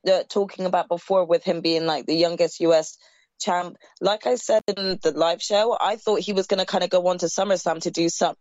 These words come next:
something with John Cena. Um, I get that maybe, uh, uh, John Cena wasn't able to do anything last minute. I'm not really sure,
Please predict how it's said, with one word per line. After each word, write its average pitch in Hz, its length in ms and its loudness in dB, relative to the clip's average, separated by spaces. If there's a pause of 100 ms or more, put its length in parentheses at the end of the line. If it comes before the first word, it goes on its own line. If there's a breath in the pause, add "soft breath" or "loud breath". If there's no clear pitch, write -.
(100)
something 165 440 -2
with 151 140 -4
John 160 240 2
Cena. 156 460 -2 (340 loud breath)
Um, 156 380 -2 (180)
I 170 140 0
get 202 340 0
that 190 220 -2
maybe, 175 520 0
uh, 156 440 2 (600)
uh, 151 360 2 (100)
John 175 220 0
Cena 170 260 0
wasn't 165 480 0
able 170 380 2
to 170 480 0
do 180 180 2
anything 180 420 0
last 170 280 0
minute. 180 180 0
I'm 175 180 -2
not 170 180 2
really 170 180 2
sure, 175 420 4